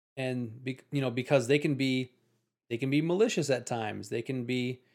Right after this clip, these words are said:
you know, not looking out for your best interests at times. But I feel like there's this wall that goes up for most people. I can remember this being me in, you know, years ago when I was a less wise man.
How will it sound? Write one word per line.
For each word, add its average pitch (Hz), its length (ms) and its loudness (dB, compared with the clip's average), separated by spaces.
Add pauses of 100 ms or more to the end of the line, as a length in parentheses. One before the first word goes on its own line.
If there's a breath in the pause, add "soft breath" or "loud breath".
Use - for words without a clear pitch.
(380 soft breath)
you - 20 -14
know, 127 180 -2
not 135 320 0
looking 143 260 2
out 143 160 0
for - 60 -8
your 151 100 2
best 147 300 2
interests 175 340 -2
at 117 140 -4
times. 104 500 -6 (480 soft breath)
But 147 300 2 (140)
I 147 100 4
feel 214 400 -2
like 156 240 2
there's 139 320 2
this 139 260 -2
wall 139 460 4
that 131 220 -2
goes 110 280 2
up 104 220 0
for 113 160 -2
most 131 420 0
people. 123 460 -2
I 120 120 0
can 143 180 0
remember 143 360 0
this 123 220 0 (340)
being 135 320 0
me 135 440 -2
in, 120 320 -6
you 117 100 -8
know, 113 140 -4
years 123 320 -2
ago 127 460 4 (340 soft breath)
when 117 80 -8
I 120 80 -2
was 120 100 2
a 120 60 0
less 123 280 0
wise 120 360 0
man. 117 360 -4